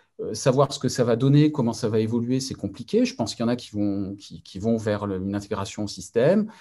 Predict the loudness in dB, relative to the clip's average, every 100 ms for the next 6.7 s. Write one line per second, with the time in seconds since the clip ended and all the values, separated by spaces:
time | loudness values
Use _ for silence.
0 | -20 _ 0 2 4 4 2 0 -4 -2
1 | -2 0 0 2 2 2 0 -2 -2 -2
2 | -2 0 -2 -2 0 2 2 2 2 4
3 | 6 6 2 -4 -20 _ 4 6 8 10
4 | 8 6 -2 -2 2 2 2 0 2 4
5 | 4 4 0 -2 -4 -4 -6 -6 -8 -8
6 | -6 -4 -2 -2 0 2 0